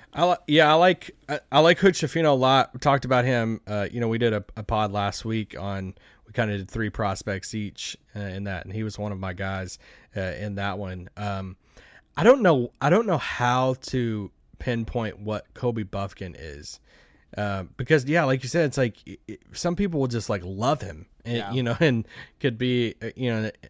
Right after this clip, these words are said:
Speaker 1: as a late top ten pick there, or, you know, is he gonna be, like, mid lottery, you know, like, in the teens somewhere? So I, I, I don't know what to, what to do with him, but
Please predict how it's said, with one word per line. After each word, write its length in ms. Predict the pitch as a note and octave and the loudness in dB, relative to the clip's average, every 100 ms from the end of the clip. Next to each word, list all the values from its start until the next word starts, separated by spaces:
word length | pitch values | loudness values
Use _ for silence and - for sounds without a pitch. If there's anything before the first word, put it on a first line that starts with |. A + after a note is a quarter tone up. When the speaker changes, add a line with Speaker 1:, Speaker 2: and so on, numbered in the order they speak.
| _ | _
Speaker 1:
as 160 | A#2 G#2 | -8 -6
a 60 | |
late 420 | G#2 G#2+ A2+ B2 - | -4 -2 -2 -4 -4
top 240 | A#2 F#2 | -2 -2
ten 260 | - G#2+ F#2+ | -4 -8 -4
pick 280 | A#2+ C3+ | -4 -2
there, 260 | - G#2 F#2+ | -2 -2 -2
or, 400 | F#2+ A2 G#2+ G2 - - - _ | -2 -2 -2 -2 -8 -20 -20 _
you 160 | B2 A#2+ | -4 0
know, 60 | |
is 100 | A2+ | 0
he 80 | A2+ | -2
gonna 220 | G#2+ A#2+ | -2 -2
be, 320 | A2+ A#2+ A#2 | -2 0 0
like, 260 | A2 G2+ F#2+ | 0 -2 -4
mid 300 | G2+ A2 A2 | -4 -2 -2
lottery, 420 | G2+ G2 G#2+ G#2+ - | -2 -2 0 -2 -2
you 200 | B2 A2+ | -2 -2
know, 80 | G2+ | -2
like, 220 | G2+ F#2+ | -4 -6
in 140 | G2+ | -6
the 80 | G2 | -8
teens 420 | - A#2+ B2 B2 | -6 -4 -2 -4
somewhere? 420 | - G#2 F#2+ F2 | -4 -8 -6 -8
So 220 | F2 A#2 G#2 - - | -6 -6 -6 -12 -10
I, 140 | B2+ C3 - | -6 -6 -2
I, 140 | G3 - | -4 -2
I 80 | D#3+ | -2
don't 200 | F#3+ C#3 | 0 2
know 200 | D3 D#3 | 4 6
what 240 | C3+ C3+ | 6 4
to, 180 | B2+ A2+ | 2 -4
what 200 | - B2+ | -2 -2
to 80 | B2 | -2
do 180 | G2+ B2 | -2 0
with 140 | C3+ B2+ | 2 0
him, 140 | G#2+ | -4
but 280 | G2+ G#2+ | -4 -6